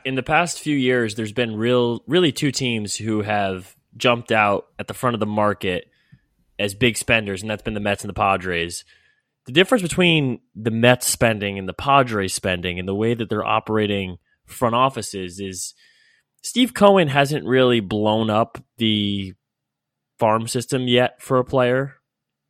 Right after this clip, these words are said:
I'm sure that at some point will happen. It hasn't, it has yet to happen, but he's blown the, he's, he's definitely blown the roof off the bank. Like, let's, let's, let's, let's get that out of the way. He's definitely spent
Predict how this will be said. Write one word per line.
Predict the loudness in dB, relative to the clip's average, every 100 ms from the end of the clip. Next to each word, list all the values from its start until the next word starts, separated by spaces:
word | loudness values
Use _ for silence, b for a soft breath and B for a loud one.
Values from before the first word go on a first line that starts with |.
| _ _ -10
I'm | -8
sure | 0 4 4
that | 4 2 0
at | -4
some | -4 0 0 -2
point | -2 -2 0
will | 0
happen. | 2 2 2 -2 -4 -10
It | -10
hasn't, | -4 -4 -6 -8
it | -10 -6
has | -8 -2
yet | -2 0
to | -2
happen, | -2 -2 -2 -4 0
but | 0
he's | 0 0
blown | 6 6 6
the, | 4
he's, | 0 0
he's | 0 0 2
definitely | 8 8 6 -2 0 0 0 b b b b b b _ _ 2
blown | 4 6
the |
roof | 6 4 4
off | 2 2
the |
bank. | -4 -4 -6
Like, | -10 -6 0
let's, | 0 2
let's, | -2 -2 -4
let's, | -6 -6 -6
let's | -8 -4
get | -2
that | 4 6
out | 4
of | 2
the | 0
way. | 0 0
He's | -2
definitely | -2 -2 -2 -6
spent | -6 2 4 4